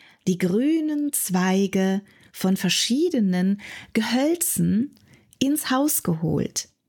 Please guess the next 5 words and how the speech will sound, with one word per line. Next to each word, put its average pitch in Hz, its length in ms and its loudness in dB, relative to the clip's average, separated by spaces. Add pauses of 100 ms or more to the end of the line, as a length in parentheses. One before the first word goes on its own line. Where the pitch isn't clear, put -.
(380)
Es - 160 -2
gibt 208 280 -2
auch 185 240 0
Lorbeerzweige, 180 1300 0 (220)
Stechpalmen, 160 1080 0